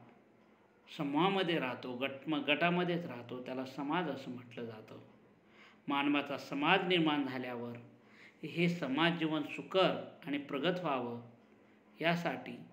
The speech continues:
जी जी साधने उपयोगात आणता येतील ती ती आणण्याचा प्रयत्न मानवाने केला.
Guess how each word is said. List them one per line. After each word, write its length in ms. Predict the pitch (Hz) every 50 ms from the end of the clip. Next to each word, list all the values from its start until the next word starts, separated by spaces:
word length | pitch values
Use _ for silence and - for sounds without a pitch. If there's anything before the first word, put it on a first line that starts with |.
| - - - _ - - _ - 127
जी 140 | 131 143 156
जी 160 | 151 156 165
साधने 560 | - - - 151 127 127 127 131 143 175 208
उपयोगात 480 | 214 208 185 175 - 170 156 147 151 143
आणता 340 | 139 139 139 135 131 131 139
येतील 420 | 135 131 - 131 135 131 - -
ती 140 | 135 131 -
ती 80 | - 143
आणण्याचा 500 | 135 131 131 135 139 156 170 170 170 165
प्रयत्न 420 | 165 - - 185 185 180 - 175
मानवाने 500 | 156 147 139 131 127 131 135 156 165 165
केला. 360 | 156 - - 127 120 117 113